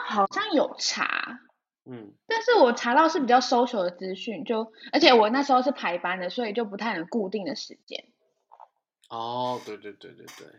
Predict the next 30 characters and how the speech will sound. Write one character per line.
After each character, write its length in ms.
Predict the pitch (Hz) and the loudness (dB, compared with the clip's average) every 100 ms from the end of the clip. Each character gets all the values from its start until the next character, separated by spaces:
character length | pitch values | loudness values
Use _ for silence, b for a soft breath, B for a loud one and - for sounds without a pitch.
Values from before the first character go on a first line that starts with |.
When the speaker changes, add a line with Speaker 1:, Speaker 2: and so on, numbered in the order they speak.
| _ | _
Speaker 1:
嗯， 420 | 269 240 - - - _ _ _ | 2 2 2 -10 -18 _ _ _
嗯。 100 | 240 | -4
Speaker 2:
也 120 | 208 | -4
是。 360 | - - - - _ - b b _ | -8 -12 -18 -20 _ -20 b b _
OK， 500 | 107 - 92 90 127 _ b b _ | -20 -18 -20 -20 _ _ b b _
好 180 | - 104 | -14 -12
的。 360 | 110 104 120 131 _ _ _ _ _ _ - | -10 -12 -14 _ _ _ _ _ _ _ -12
然 140 | 131 151 | -10 -4
后， 340 | 202 190 180 | 0 0 -2
所 160 | 127 208 | -4 -4
以 40 | |
你 60 | 170 | -4
回 120 | 135 | -2
来 140 | 127 127 | -2 -2
之 140 | 127 | -6
后， 240 | 135 147 127 | -6 -6 -4
但 140 | 165 | -6
是 100 | 160 | -6
二 100 | 160 | -8
零 120 | 131 | -8
一， 340 | 117 117 117 - | -10 -14 -16 -12
所 140 | 160 | -8
以 40 | 147 | -6
是 60 | |
二 80 | 156 | -6
零 140 | 127 | -8
一 140 | 117 117 | -12 -12
八 240 | 107 104 | -12 -12
了 100 | 104 | -14
吧？ 300 | - - - | -16 -20 -20